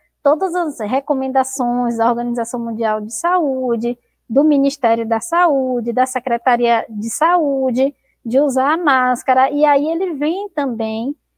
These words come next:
né, trazendo essa mensagem que as crianças também precisam tá seguindo essas recomendações, não é verdade?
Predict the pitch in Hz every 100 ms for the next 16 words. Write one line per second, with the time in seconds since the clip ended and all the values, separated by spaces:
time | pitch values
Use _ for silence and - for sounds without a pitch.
0 | _ - 240 269 370 - _ _ 339 370
1 | 285 294 285 294 285 294 - 233 226 220
2 | 233 262 - - 466 415 277 262 285 277
3 | 240 - 254 226 240 - 370 370 - 262
4 | 262 320 330 254 247 302 - _ _ -
5 | 359 302 262 254 247 247 262 262 302 294
6 | 285 349 440 - 240 233 240 - 226 196
7 | 202 233 254 339